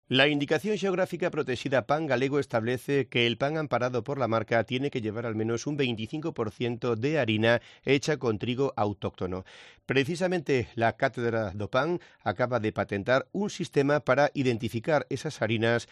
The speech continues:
mediante un análisis genético. Ángeles Romero explica que este proyecto nació en su día también con la intención de fomentar el cultivo de trigo autóctono.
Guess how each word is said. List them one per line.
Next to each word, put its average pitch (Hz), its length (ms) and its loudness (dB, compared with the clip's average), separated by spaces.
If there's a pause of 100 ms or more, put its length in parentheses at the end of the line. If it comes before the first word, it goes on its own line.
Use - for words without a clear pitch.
(180)
mediante 117 580 0
un 170 180 -4
análisis 135 600 -4
genético. 98 640 -6 (280)
Ángeles 120 760 2
Romero 131 380 -2
explica 127 580 -4
que 117 120 -2
este 123 200 -4
proyecto 123 400 -4
nació 113 300 -4
en 117 40 -2
su 120 160 -8
día 120 220 -2
también 117 480 2 (260)
con 123 140 2
la 127 80 8
intención 131 480 0
de 127 100 -4
fomentar 127 580 -2
el 120 200 2
cultivo 160 640 -6
de 113 260 -2
trigo 175 520 -6
autóctono. 101 680 -4